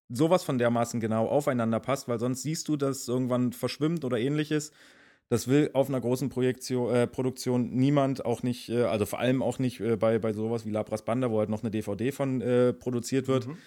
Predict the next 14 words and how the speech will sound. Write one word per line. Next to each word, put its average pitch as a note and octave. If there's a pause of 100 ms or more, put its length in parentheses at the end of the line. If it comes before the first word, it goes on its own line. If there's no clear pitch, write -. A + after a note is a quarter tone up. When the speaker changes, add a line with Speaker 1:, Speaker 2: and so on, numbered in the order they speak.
(400)
Speaker 1:
weil A2+
da A#2
willst C3
du C3+
einfach A#2+
das A2+
perfekte A2+
Ergebnis G#2
haben. F2+ (140)
Ähm, G#2+
und A#2+
das B2+
ist, -
äh, C3+